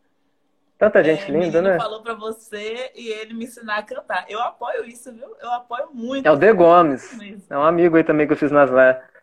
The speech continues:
Speaker 1: Ah lá, olá. A, a, a, acompanha pra você cantar. É que a Celi falou, você cantar está cre-, não entendi.
Speaker 2: A campanha, porque, e por isso que eu fui subir, eu falei, "Aonde que tá subindo, tá crescendo essa campanha?" Aí eu acho que é o Edu Gomes Pereira que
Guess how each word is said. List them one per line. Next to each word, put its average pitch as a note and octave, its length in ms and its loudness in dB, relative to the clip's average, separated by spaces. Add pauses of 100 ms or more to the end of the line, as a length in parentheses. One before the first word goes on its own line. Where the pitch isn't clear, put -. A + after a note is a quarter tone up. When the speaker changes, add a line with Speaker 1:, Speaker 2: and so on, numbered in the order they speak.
(260)
Speaker 1:
Ah F3 100 4
lá, D3+ 140 6
olá. D3 340 4 (460)
A, D3+ 80 -2
a, D3 200 0 (580)
a, D3+ 60 -6
acompanha D#3 560 -4
pra D3 180 -8
você C#3 400 -12
cantar. D3 220 -18 (680)
É E3 140 -2
que - 100 -10
a - 80 4
Celi D3 280 -2
falou, C3+ 460 0
você C#3 280 -4
cantar C#3+ 640 0
está C#3+ 260 -10
cre-, D3 260 -8
não E3 120 -4
entendi. D3+ 280 0
Speaker 2:
A B2+ 160 -4
campanha, F#3+ 840 -12
porque, G#3+ 400 -10
e A3 60 -10
por B3+ 180 -14
isso C4+ 100 -16
que D#4 60 -6
eu D4 240 -2
fui C#4 140 -12
subir, A#3 320 -10
eu A3 60 -4
falei, B3+ 240 -8
"Aonde F4 340 -12
que B3 80 -20
tá C4 120 -16
subindo, G3 360 -20
tá G3+ 160 -10
crescendo G#3 400 -14
essa F#3 160 -14
campanha?" E3 580 -16
Aí G3 140 -4
eu G3 80 -4
acho - 180 -10
que A3+ 100 -16
é G#3+ 160 -10
o A3+ 160 -8
Edu A3+ 360 -14
Gomes G3+ 420 -20
Pereira F#3 400 -14
que - 80 -20